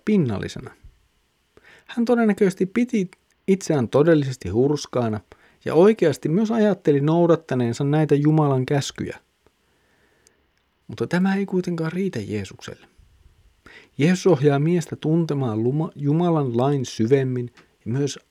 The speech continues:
ankarammin. Samalla kuitenkin, ennen kuin Jeesus antaa miehelle jatkovastauksensa, Markus sanoo jotakin hyvin merkittävää. Hän toteaa, että Jeesus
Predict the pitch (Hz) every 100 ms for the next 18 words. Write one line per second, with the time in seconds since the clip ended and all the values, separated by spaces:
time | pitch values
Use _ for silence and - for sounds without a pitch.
0 | - 127 147 127 110 98 101 98 110 _
1 | _ _ _ _ _ _ _ _ _ _
2 | _ _ _ _ _ _ _ _ _ _
3 | _ _ _ _ _ _ _ _ _ _
4 | _ _ - 156 208 190 196 165 143 127
5 | 110 _ _ _ 165 190 180 147 160 196
6 | 185 156 - _ _ 156 180 147 127 139
7 | 147 123 113 131 208 - 120 104 - 92
8 | 87 - 95 98 - - _ _ _ -
9 | 127 214 220 170 - 165 156 147 151 -
10 | 107 87 202 208 147 131 131 113 95 -
11 | - - - _ _ _ _ _ _ _
12 | _ _ 131 131 165 165 139 101 95 -
13 | 104 135 160 156 117